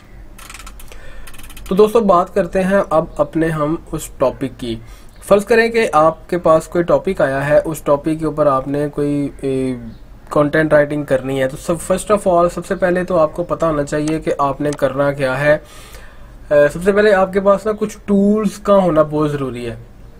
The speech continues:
First of all, आपके पास एमएस वर्ड इंस्टॉल हो, लेटेस्ट वर्जन हो जाए तो इनफ है। तो दो हज़ार दस, दो हज़ार तेरह भी इनफ है, इसके ऊपर भी आप ईजीली कर सकते हैं, कोई इशू नहीं है।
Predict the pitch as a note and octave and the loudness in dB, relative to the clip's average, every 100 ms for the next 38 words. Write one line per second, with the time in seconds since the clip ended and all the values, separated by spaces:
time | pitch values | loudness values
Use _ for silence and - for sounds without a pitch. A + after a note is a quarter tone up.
0 | - - - - - - - - - - | -20 -20 -20 -20 -20 -20 -20 -20 -20 -20
1 | - D#3+ E3+ F#3 F3 F3 F3+ E3+ F3 - | -4 -2 2 2 6 6 6 2 -2 -2
2 | E3+ D#3+ D#3+ D#3 D3+ E3 - C#3+ C3 C#3 | 2 2 2 2 2 2 -2 -8 2 4
3 | D#3 F3 D#3 D#3+ - B2+ C3 A#2+ G2+ - | 8 6 4 -2 -6 -4 -4 -6 -8 -14
4 | - C#3+ D3+ F#3 F#3 F#3 F#3 F#3+ E3+ E3 | -4 -2 0 0 2 2 4 4 4 2
5 | E3 F3 D3 C3+ C3 B2+ A2 - - - | 2 2 2 0 -2 -4 -6 -8 -16 -16
6 | - - - E3+ D#3 D#3+ F3 D#3+ D3+ D#3 | -16 -6 2 2 4 4 6 6 6 4
7 | D#3+ E3 D#3 D#3 E3 D3+ - D#3 D#3+ D#3+ | 4 2 -2 0 2 2 2 2 4 2
8 | E3+ E3+ D#3+ C#3+ D3 - D#3 D3+ - E3 | 4 2 2 0 0 0 0 0 -2 -4
9 | D#3 D3+ D3+ C#3+ C#3 C#3+ C#3+ D3+ D3+ C#3+ | -4 -4 -2 -2 -2 -6 -6 -6 -4 -4
10 | C3 C#3+ - C#3+ D3 C#3+ D#3 D3 C#3 C#3 | -6 -10 -6 -4 -2 -2 -4 -4 -4 -6
11 | C3 B2 A#2+ | -10 -10 -12